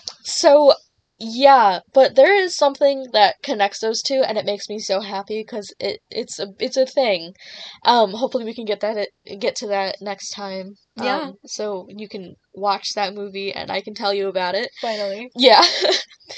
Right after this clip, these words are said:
Speaker 1: So, um, Mephisto, um, there's, I believe it's called, like, the Mephisto Dream or something like that, 'cause, um, but people are, like, thinking about him in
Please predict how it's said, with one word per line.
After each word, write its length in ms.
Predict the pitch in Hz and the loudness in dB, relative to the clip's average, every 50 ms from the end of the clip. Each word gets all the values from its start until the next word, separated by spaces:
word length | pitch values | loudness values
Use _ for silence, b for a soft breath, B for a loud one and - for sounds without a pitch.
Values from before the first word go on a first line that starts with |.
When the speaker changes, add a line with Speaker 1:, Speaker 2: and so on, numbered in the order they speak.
| B B B B | B B B B
Speaker 1:
So, 340 | - - 349 330 320 294 - _ - | -6 -2 0 0 0 -2 -2 _ 4
um, 340 | - 277 277 269 247 - 254 | 4 6 6 6 2 2 2
Mephisto, 760 | 262 269 254 277 247 269 - - 302 285 277 285 311 311 302 - _ - | 2 4 4 4 2 2 2 4 4 6 6 6 4 2 -4 -8 _ 0
um, 440 | - 240 226 220 208 196 202 220 202 - _ _ _ _ _ _ _ _ - | 0 2 2 2 0 -2 -4 -8 -16 -18 _ _ _ _ _ _ _ _ -4
there's, 480 | 226 294 285 277 262 - - - - _ _ - | 0 0 0 0 0 -4 -10 -16 -20 _ _ -8
I 40 | 233 | -6
believe 200 | 208 220 269 254 220 | -4 -2 -4 -4 -4
it's 100 | - - | -6 -2
called, 180 | - 233 214 208 | 0 0 0 -2
like, 120 | 202 202 | -4 -6
the 80 | 220 214 | -6 -6
Mephisto 480 | 185 165 - - - - - 202 190 | -6 -4 -4 -4 -4 -4 -6 -6 -8
Dream 240 | 190 - 202 202 208 | -8 -8 -10 -8 -8
or 80 | 208 202 | -8 -8
something 200 | - 208 196 214 | -8 -8 -8 -8
like 140 | 208 202 | -8 -8
that, 280 | - 226 220 226 214 - B B B B B B B - | -6 -6 -6 -6 -6 -8 B B B B B B B -6
'cause, 300 | 185 - 190 185 180 - - | -4 -2 -2 -2 -4 -4 -2
um, 420 | 220 214 202 185 175 185 196 - _ _ _ _ _ _ _ _ _ | 0 0 0 -2 -4 -10 -16 -20 _ _ _ _ _ _ _ _ _
but 320 | - 196 233 220 - - - | -8 0 2 2 2 0 -2
people 320 | - 294 269 - 269 233 214 | -8 -6 -2 2 4 6 6
are, 140 | 214 208 | 6 6
like, 320 | 190 190 180 208 - - - _ _ - - - - | 4 4 2 0 -4 -8 -16 _ _ -20 -18 -6 0
thinking 420 | - 269 233 220 262 247 202 196 - | 2 2 2 0 -2 -6 -6 -6 -6
about 380 | - 202 196 202 185 - - 196 | -6 -4 0 0 0 0 -2 -4
him 300 | 226 202 202 202 190 196 B B B B B - | -4 -4 -4 -4 -6 -10 B B B B B -4
in 180 | 202 196 - | -4 -4 -6